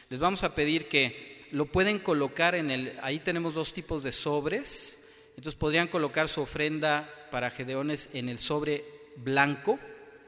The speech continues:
en el sobre blanco, o si quieren ponerle al sobre donde ustedes lo pongan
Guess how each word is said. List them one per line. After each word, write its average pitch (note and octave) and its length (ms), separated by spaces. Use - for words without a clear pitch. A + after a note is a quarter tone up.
en A#2 80
el A#2+ 80
sobre D3 320
blanco, C3 680
o C3 100
si B2+ 140
quieren C#3+ 360
ponerle B2+ 560
al A2+ 140
sobre C3+ 340
donde A#2 180
ustedes C3 440
lo A2+ 100
pongan C3 440